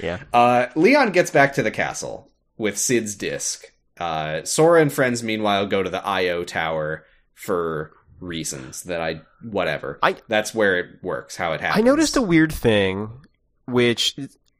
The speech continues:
Speaker 1: so, I see Leon kills some Heartless with his, with his sick-ass gunblade, um,
Speaker 2: Mm-hmm.
Speaker 1: and hearts pop out of the Heartless, and I thought that the hearts popped out only when they got killed by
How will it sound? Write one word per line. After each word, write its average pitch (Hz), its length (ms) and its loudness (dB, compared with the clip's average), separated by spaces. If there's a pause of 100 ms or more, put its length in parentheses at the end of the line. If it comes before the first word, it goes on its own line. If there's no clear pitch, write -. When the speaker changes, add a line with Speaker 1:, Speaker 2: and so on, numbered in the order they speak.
(520)
Speaker 1:
so, 165 680 4 (380)
I 135 120 4
see 175 300 -4
Leon 214 380 4
kills 185 240 2
some 135 140 0
Heartless 123 440 2
with 113 120 0
his, 101 360 -2 (220)
with 104 140 -4
his 104 280 -2
sick-ass 147 560 2
gunblade, 95 640 0 (480)
um, 104 320 4
Speaker 2:
Mm-hmm. 123 140 -8
Speaker 1:
and 135 300 6
hearts 247 280 2
pop 92 300 0
out 92 140 0
of 98 60 0
the 107 80 2
Heartless, 92 600 0
and 113 120 -2
I 143 140 2
thought 143 380 4
that 123 280 0
the 107 100 0
hearts 113 260 2
popped 110 380 2
out 104 220 4
only 98 300 -2
when 92 340 -2
they 90 100 -2
got 82 240 -2
killed 85 260 -6
by 82 400 -4